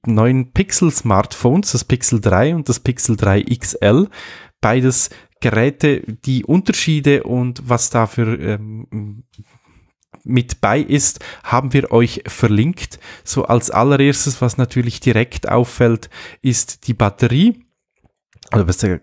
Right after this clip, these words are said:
besser gesagt der Akku, der relativ für ein aktuelles Android-Flaggschiff niedrig ist mit zweitausendneunhundert beim kleineren Modell. Da könnte man doch ein bisschen mehr nehmen. Und auch beim Bereich ram setzt hier Google nur auf vier Giga.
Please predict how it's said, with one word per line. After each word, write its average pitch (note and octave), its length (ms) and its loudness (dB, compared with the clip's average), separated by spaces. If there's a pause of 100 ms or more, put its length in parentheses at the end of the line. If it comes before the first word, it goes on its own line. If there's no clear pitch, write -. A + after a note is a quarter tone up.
besser - 240 -2
gesagt G2+ 420 0
der A2+ 200 0
Akku, D3 400 0
der B2+ 320 0
relativ A#2 1000 0
für A#2+ 300 0
ein G#2+ 180 0
aktuelles A2 560 0
Android-Flaggschiff B2 1160 -2 (460)
niedrig C3+ 560 0
ist G3 360 2
mit A#2 200 0 (100)
zweitausendneunhundert A2+ 1200 0
beim A2+ 140 0
kleineren A#2+ 500 0
Modell. B2+ 480 2 (400)
Da A2 160 2
könnte B2+ 380 -2
man A2+ 160 2
doch B2+ 180 0
ein C#3+ 80 0
bisschen C3+ 320 2
mehr C3 260 2
nehmen. D3 380 0 (320)
Und G3+ 340 0
auch C#3 300 2
beim C3+ 320 -4
Bereich B2 540 -2 (200)
ram B2 540 -2
setzt - 440 0
hier C3 240 0
Google C#3 440 0
nur B2+ 340 0
auf A2+ 120 2
vier E3+ 360 0
Giga. D#3 360 0